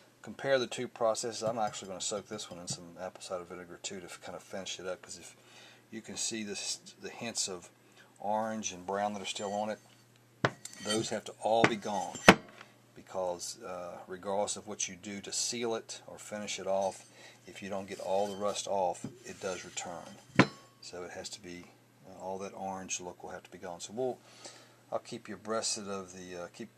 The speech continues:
uh, keep you posted of the, my progress and see how it looks and, and, uh, the finished product. Just thought that might interest you. Uh, one of the things that does fascinate me about relic hunting, besides the, uh, the obvious things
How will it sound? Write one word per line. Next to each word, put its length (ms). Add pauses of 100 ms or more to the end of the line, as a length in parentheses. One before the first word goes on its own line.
(180)
uh, 200
keep 160
you 80
posted 360
of 140
the, 140 (520)
my 360
progress 640
and 120 (540)
see 160
how 200
it 60
looks 400
and, 260
and, 240
uh, 40 (160)
the 80
finished 320
product. 420 (600)
Just 140
thought 160
that 100
might 160
interest 340
you. 260
Uh, 260 (140)
one 160
of 60
the 100
things 200
that 100
does 180
fascinate 560
me 280 (840)
about 320
relic 280
hunting, 240
besides 600
the, 280
uh, 220 (880)
the 100
obvious 560
things 380